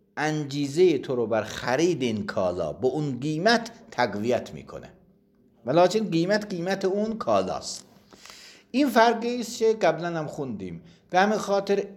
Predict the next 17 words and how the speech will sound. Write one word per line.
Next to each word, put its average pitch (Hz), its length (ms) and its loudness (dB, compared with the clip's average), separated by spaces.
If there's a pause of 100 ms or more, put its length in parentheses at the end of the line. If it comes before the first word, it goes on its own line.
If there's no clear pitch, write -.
(140)
وقتی 160 420 0
به 160 160 -4
شرط 202 560 0
تخلف 139 680 2
بشه، 196 600 4 (1040)
ثمن 208 720 0
توزیع 156 520 4
نمیشه. 87 540 -4 (720)
فقط 220 320 2
شما 214 260 -2
می‌تونید 220 340 -4
فسخ - 440 -2
کنید 82 260 -10 (360)
از 107 220 -2
باب 139 220 2
تخلف 92 640 -6
شرط، - 480 -10